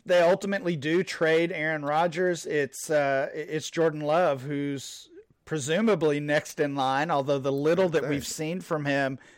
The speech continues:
Speaker 1: has certainly not been encouraging. In fact, it's been the total opposite of that. Uh, very concerning if you're a Packers fan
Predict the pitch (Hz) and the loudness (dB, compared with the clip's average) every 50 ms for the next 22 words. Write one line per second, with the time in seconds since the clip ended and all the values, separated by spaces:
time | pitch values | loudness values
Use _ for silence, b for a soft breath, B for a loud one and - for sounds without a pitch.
0 | b b - 139 - - - - 208 240 240 196 165 160 156 156 151 147 156 143 | b b -14 -12 -12 -4 0 2 2 2 2 0 -2 -2 0 0 0 -2 -2 -2
1 | 143 139 131 131 131 123 - 135 135 131 131 123 139 156 151 139 127 127 - 156 | -4 -4 -4 -4 -6 -2 0 0 0 0 0 -4 -8 -8 -8 -8 -8 -4 -2 0
2 | 143 147 143 - 147 123 - - 143 139 135 131 123 - 151 143 131 120 104 104 | 0 0 0 -4 -8 -12 -6 -4 -4 -4 -4 -4 -4 -4 -2 -2 -2 -2 -2 0
3 | 135 175 190 - 156 131 - 143 131 123 110 120 120 117 120 120 b b b b | 0 -2 -2 -2 -6 -8 -6 -6 -6 -4 -4 -4 -2 -2 -2 -4 b b b b
4 | b b b - 135 135 135 123 131 143 147 151 135 - 135 135 127 - 165 160 | b b b -10 -8 -6 -4 -2 0 0 0 0 -2 -4 -10 -12 -6 -4 -2 -2
5 | 160 160 151 143 131 127 123 117 b b b b b b _ - 147 143 - - | 0 0 -2 -2 -2 -2 -4 -6 b b b b b b _ -4 -4 -4 -4 -4
6 | 160 147 139 135 127 - 160 147 143 139 - 143 127 - - 156 143 135 135 139 | -4 -2 -2 -2 -2 0 0 0 0 -2 -4 -6 -8 -6 -4 -4 -4 -2 -4 -4
7 | 135 131 | -6 -6